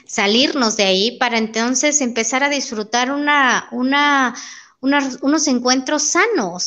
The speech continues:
saludables, felices, ¿no? Que, que, que se basen realmente en esta entrega, en esta habitar, habitar nuestro cuerpo, en este tocar, en este besarnos, en este acariciarnos, olernos,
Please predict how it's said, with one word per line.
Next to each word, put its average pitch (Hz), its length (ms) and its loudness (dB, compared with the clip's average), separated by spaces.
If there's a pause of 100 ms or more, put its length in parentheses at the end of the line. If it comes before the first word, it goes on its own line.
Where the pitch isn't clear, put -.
(260)
saludables, 240 880 -2
felices, 220 880 -2 (220)
¿no? 247 260 -4
Que, 214 180 -4 (120)
que, 208 260 -2
que 214 140 -4
se 214 160 -2
basen 240 460 0
realmente 247 680 0
en 220 140 0
esta 233 220 0
entrega, 240 680 0
en 190 100 -2
esta 233 400 0 (480)
habitar, 220 720 0
habitar 233 680 0 (100)
nuestro 208 520 -2
cuerpo, 233 460 0
en 220 140 -2
este 226 720 0
tocar, 226 560 2
en 214 120 0
este 220 260 -4
besarnos, 220 720 -2
en 214 100 -2
este 220 160 -4
acariciarnos, 220 840 -2
olernos, 220 920 0